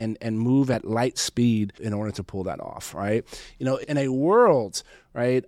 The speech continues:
the C E O of OpenAI says, he, he talked about the Moore's Law for everything. You know, Moore's Law is that transistors that were putting on an integrated circuit was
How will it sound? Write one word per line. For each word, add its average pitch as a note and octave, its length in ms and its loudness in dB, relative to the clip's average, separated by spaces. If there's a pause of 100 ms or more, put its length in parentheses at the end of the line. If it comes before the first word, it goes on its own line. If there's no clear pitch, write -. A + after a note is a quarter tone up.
the A#2+ 120 2
C D3+ 320 4
E C3+ 60 6
O B2+ 80 6
of A2 120 2
OpenAI A#2 760 2
says, G#2+ 560 0
he, A2+ 100 -6
he A#2+ 80 -2
talked B2 320 -2
about A#2+ 200 2
the G2+ 60 -6
Moore's A#2 360 2
Law A2 320 4
for - 220 -6
everything. F2+ 680 -6
You G2+ 100 -10
know, F#2+ 100 -8
Moore's G#2+ 300 -4
Law G2+ 300 4
is F#2+ 120 2
that - 280 -4
transistors A#2 540 0
that A#2 80 0
were G2+ 60 0
putting G#2 360 0
on F#2+ 160 -4
an - 60 -6
integrated G#2 360 0
circuit B2 460 0 (380)
was A2 260 -2